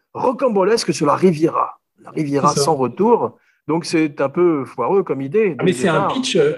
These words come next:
Speaker 2: c'est un pitch complètement invraisemblable. Enfin, tu te demandes comment ils ont pu avoir cette idée-là. Euh... Enfin, ça tient pas du tout, quoi. C'est, c'est
Speaker 1: Parce que
Speaker 2: comment
Speaker 1: tu vois dans le, dans le pilote où ils sont tout d'un coup, euh,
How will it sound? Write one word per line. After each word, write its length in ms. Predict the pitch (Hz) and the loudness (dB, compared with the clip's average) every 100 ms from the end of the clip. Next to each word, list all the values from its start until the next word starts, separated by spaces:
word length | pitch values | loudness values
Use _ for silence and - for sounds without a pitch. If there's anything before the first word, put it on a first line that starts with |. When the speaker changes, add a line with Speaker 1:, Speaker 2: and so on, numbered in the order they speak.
| - | -6
Speaker 2:
c'est 180 | - 156 | -4 -2
un 100 | 135 | -2
pitch 220 | - - | -6 -6
complètement 380 | 175 156 185 160 | -2 0 0 0
invraisemblable. 760 | 127 127 131 175 196 180 143 | 0 -2 0 -2 0 0 -2
Enfin, 180 | 127 127 | -4 -4
tu 140 | 151 131 | -6 -4
te 20 | |
demandes 320 | 165 185 202 | 0 2 0
comment 200 | 175 151 | -2 -2
ils 180 | 147 135 | -4 -4
ont 140 | 135 | -4
pu 160 | 131 190 | 0 0
avoir 220 | 151 156 | 2 -2
cette 160 | - 151 | -4 -8
idée-là. 580 | 135 139 156 190 196 165 | -2 0 0 0 0 0
Euh... 360 | 135 131 127 127 _ _ _ _ _ | 0 0 -2 -10 _ _ _ _ _
Enfin, 140 | - 139 | -12 -4
ça 160 | 165 | -2
tient 220 | 127 165 151 | 0 0 2
pas 160 | 151 | 2
du 180 | 151 170 | 0 0
tout, 220 | 202 190 | 0 0
quoi. 260 | 135 120 117 | 0 -2 -2
C'est, 160 | 139 | -4
c'est 240 | 131 135 131 | -4 0 0
Speaker 1:
Parce 120 | 131 | 2
que 60 | 170 | 2
Speaker 2:
comment 120 | 185 | 4
Speaker 1:
tu 80 | 175 | 4
vois 160 | 240 | 4
dans 80 | 240 | 4
le, 140 | 208 196 | 2 2
dans 160 | 196 | 2
le 100 | 190 | 0
pilote 380 | 202 214 233 226 | 0 0 0 0
où 100 | 175 | -4
ils 80 | 151 | -4
sont 160 | 185 | -6
tout 140 | 170 156 | -8 -4
d'un 100 | 143 | -4
coup, 280 | 143 185 151 | -4 -2 -2
euh, 180 | 131 | -2